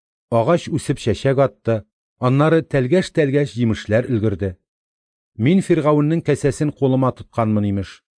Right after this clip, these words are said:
Агачтан йөзем тәлгәшен алып кәсәгә сыктым да, кәсәне Фиргавынгә бирдем». Йосыф шәрәпченең төшен юрап әйтте. «Төшеңнең тәгъбире болайдыр. Өч ботак,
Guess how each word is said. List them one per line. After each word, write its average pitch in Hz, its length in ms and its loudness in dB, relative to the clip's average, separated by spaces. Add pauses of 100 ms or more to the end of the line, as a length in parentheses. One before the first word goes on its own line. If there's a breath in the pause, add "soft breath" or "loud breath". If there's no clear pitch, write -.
(340)
Агачтан 120 640 0 (480)
йөзем 120 420 0
тәлгәшен 151 480 0
алып 131 320 0
кәсәгә 113 400 -2
сыктым 165 460 -4
да, 143 240 -2 (400)
кәсәне 120 500 0
Фиргавынгә 107 640 0
бирдем». 76 380 -8 (1300)
Йосыф 131 400 0
шәрәпченең 143 580 0
төшен 131 320 -4
юрап 120 320 0
әйтте. 98 480 -6 (1040)
«Төшеңнең 165 560 0
тәгъбире 151 400 2
болайдыр. 123 540 0 (580)
Өч 131 140 -2 (100)
ботак, 175 320 0